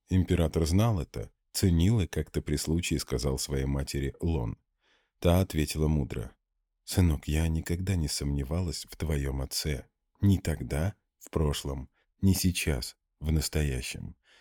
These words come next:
Не буду сомневаться и в будущем. Я в него верю». Император запомнил слова матери на всю жизнь.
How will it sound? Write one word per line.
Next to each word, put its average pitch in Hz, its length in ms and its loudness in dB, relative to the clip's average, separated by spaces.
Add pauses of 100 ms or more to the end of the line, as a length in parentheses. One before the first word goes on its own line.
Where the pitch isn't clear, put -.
(160)
Не 95 140 6
буду 90 300 2
сомневаться 82 720 0
и 92 220 -2
в 78 100 -2
будущем. 73 680 0 (520)
Я 85 420 2 (120)
в 78 140 -4
него 73 440 0 (320)
верю». 80 380 0 (1120)
Император 101 500 4
запомнил 92 640 6
слова 80 480 2
матери 82 460 0
на 67 160 0
всю 69 260 -4
жизнь. 55 320 -10